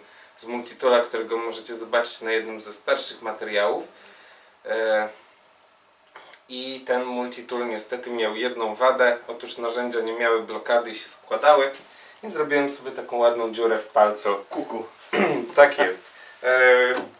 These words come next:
Speaker 1: potrzebowałem w skórze zrobić dodatkowy otwór i niestety narzędzie się złożyło i wyryło mi
Speaker 2: A.
Speaker 1: taką dosyć sporą ranę. E,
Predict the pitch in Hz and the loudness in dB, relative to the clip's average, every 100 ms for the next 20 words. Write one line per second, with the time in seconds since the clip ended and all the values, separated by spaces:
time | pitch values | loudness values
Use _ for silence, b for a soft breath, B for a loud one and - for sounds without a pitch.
0 | - 156 - - 165 165 151 143 - - | -4 -2 -2 -2 2 8 8 8 0 -6
1 | 151 139 135 127 120 120 120 127 - 123 | -4 -2 0 0 0 -8 -6 -6 -2 -2
2 | 120 113 - - 151 - - 123 113 113 | 2 -2 -2 2 2 2 -6 -8 -8 -10
3 | 110 110 b b b - 123 - 123 123 | -12 -14 b b b -12 -8 -4 -4 -2
4 | 117 117 120 113 - 110 113 123 127 127 | -2 -2 -4 -6 -10 -10 -8 -6 -4 2
5 | 113 110 107 107 104 95 92 90 - - | 2 2 -4 -2 0 -2 -4 -12 -16 -18
6 | - b b b b - 104 98 - _ | -18 b b b b -18 -12 -10 -12 _
7 | 117 110 107 - - 120 - 117 113 113 | -20 -20 -20 -12 2 2 2 -4 -4 -6
8 | - - - 123 117 113 110 107 - - | -6 -14 -4 0 2 2 2 0 -2 -6
9 | b b b b 123 135 139 | b b b b -2 2 2